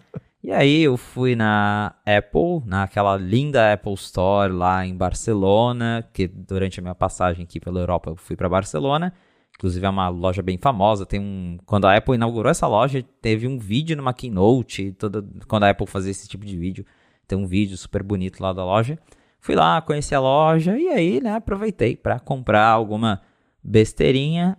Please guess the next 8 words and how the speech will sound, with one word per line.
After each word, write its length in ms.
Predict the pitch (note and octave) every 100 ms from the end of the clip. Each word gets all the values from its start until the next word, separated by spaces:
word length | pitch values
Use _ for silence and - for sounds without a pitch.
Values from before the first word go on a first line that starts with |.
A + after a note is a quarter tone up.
| _
e 120 | G3+
pensei, 500 | - A#3 - D#3+ D3
vou, 540 | C#3 D3+ G#3+ B3+ B3+
vou 140 | D4 F4+
testar 480 | F4+ - G3+ G3
essa, 580 | G3 - F3 D#3 C#3 C3+
essa 240 | F#2 B2+ D3
pulseira 580 | - C3 - E3 D#3+